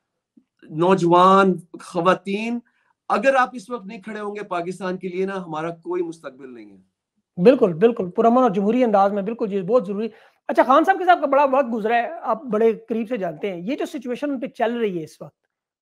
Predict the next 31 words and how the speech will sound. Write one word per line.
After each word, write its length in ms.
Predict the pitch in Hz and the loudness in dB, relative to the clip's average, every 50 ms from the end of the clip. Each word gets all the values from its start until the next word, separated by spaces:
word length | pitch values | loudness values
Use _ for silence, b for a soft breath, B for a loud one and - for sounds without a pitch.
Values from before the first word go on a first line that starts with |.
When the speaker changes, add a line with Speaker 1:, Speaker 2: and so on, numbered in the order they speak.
| _ _ _ _ - | _ _ _ _ -2
Speaker 2:
आपके 280 | 214 247 254 - 330 277 | 0 0 0 -2 -8 -4
ख्याल 200 | 277 269 262 277 | 0 0 0 0
में 120 | 294 302 | -2 -4
वो 60 | 285 | -6
क्या 220 | 285 - 311 294 226 | -4 -2 -2 -2 -2
सोच 340 | - - 214 185 175 - | -4 -10 -12 -12 -10 -14
रहे 120 | 175 160 147 | -16 -16 -16
होंगे? 260 | 143 147 185 _ _ _ _ _ _ _ _ _ _ _ _ _ _ _ _ _ _ _ _ _ _ _ _ - | -20 -20 -20 _ _ _ _ _ _ _ _ _ _ _ _ _ _ _ _ _ _ _ _ _ _ _ _ -20
Speaker 1:
जी, 180 | - - - | -18 -14 -14
सभी, 300 | 165 - 220 208 214 262 | -10 -6 -4 0 2 4
मुझे 220 | 240 202 190 220 220 | 6 6 4 4 2
तो 160 | - 233 226 | -2 -2 -2
वो 280 | 202 202 208 214 208 190 | 0 0 2 2 2 0
देखें, 380 | 160 165 165 170 202 196 180 | 0 -2 0 0 2 2 2
पिछले 420 | - _ - - 165 160 180 190 190 | 0 _ -6 -6 -6 -2 2 0 0
सत्रह 340 | 190 175 170 170 165 170 | 0 -2 -2 2 2 4
महीने 480 | 170 175 165 151 151 160 165 170 165 - _ _ _ _ _ _ _ _ _ _ _ - | 4 4 4 4 4 2 2 0 -2 -8 _ _ _ _ _ _ _ _ _ _ _ -4
मैं 160 | 127 147 156 165 | 0 2 4 4
उनके 200 | 170 170 165 185 | 4 2 2 0
साथ 160 | 190 185 160 | 2 2 2
रोज, 440 | 135 143 156 180 190 185 185 - - | 2 4 4 4 4 4 0 -6 -14
अ, 540 | - - - 143 139 127 - - - 123 - | -16 -12 -10 -6 -6 -6 -6 -6 -6 -4 -2
उठता 360 | 165 165 165 - - 185 180 | -2 -4 -4 -2 0 0 0
बैठता 480 | 170 - 135 131 135 135 - 180 170 170 | 2 2 2 0 0 0 0 0 0 0
था, 260 | 165 165 175 170 170 175 | 0 -2 0 2 2 2
और 200 | 175 165 160 156 | 2 0 -2 -2
उन्होंने 240 | 151 156 165 175 | -2 -2 0 0
मुझे 220 | 170 170 165 165 165 | 0 0 0 -2 -2
कहा 220 | 165 165 165 175 | -2 -2 -2 -2
कि 160 | 170 - 190 | -2 -2 -4
देखो 320 | 170 151 160 - 202 202 | -4 -6 -6 -10 -10 -12